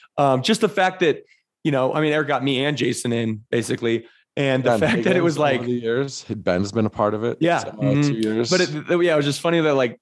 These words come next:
Speaker 1: twenty fo-, amazing, legendary football players for the most part, <laughs> ten baseball players of it. No, yeah, baseball player. No, sorry, twenty baseball players, ten football players, and, like, five hockey players, and then some other people thrown in there. And then me and <laughs> fucking Jason from The
Speaker 2: Yeah.
Speaker 1: Bachelor. Like, it was just so funny, you know?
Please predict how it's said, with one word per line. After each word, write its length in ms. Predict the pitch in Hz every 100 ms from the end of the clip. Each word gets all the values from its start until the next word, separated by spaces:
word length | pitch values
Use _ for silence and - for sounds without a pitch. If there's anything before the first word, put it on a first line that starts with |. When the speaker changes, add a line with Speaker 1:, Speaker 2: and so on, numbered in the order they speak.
| _
Speaker 1:
twenty 540 | - 123 147 160 160 - _ _
fo-, 340 | - 139 - -
amazing, 380 | 170 175 175 151
legendary 480 | 175 175 156 156 143
football 240 | 147 127
players 280 | - 120 117
for 80 | 127
the 60 |
most 180 | 117 107
part, 280 | 117 113 - - -
<laughs> 200 | - -
ten 320 | - 170 180
baseball 400 | 156 147 - 127
players 300 | - 123 113
of 100 | 113
it. 80 | 120
No, 140 | 160 - 147
yeah, 160 | 123
baseball 380 | - 139 139 127
player. 260 | - 127 123 _
No, 220 | 147 131 110
sorry, 260 | 165 139
twenty 320 | - 196 247
baseball 320 | 185 156 147 -
players, 320 | 135 123 113 _ _ _ -
ten 180 | 185
football 280 | 190 175 143
players, 300 | 143 135 123
and, 40 | 123
like, 160 | 117
five 400 | - 131 131 135
hockey 260 | 127 127 143
players, 380 | 143 139 131 120
and 80 |
then 100 | 120
some 160 | 113 127
other 100 | 117
people 220 | 135 120
thrown 160 | 123 120
in 80 | 117
there. 180 | 120 - - - -
And 120 | 190
then 160 | 190
me 120 | 170 190
and 160 | 175
<laughs> 0 |
fucking 380 | 160 185 165 143
Jason 520 | 139 147 196 - 143
from 180 | 185 143
The 60 | 135
Speaker 2:
Yeah. 240 | - 135
Speaker 1:
Bachelor. 340 | - 127 104 - - - 170
Like, 160 | 185
it 80 | 185
was 140 | 185 160
just 220 | 175 -
so 200 | 170 170
funny, 320 | - 147 131
you 140 | 120
know? 320 | 120 127 123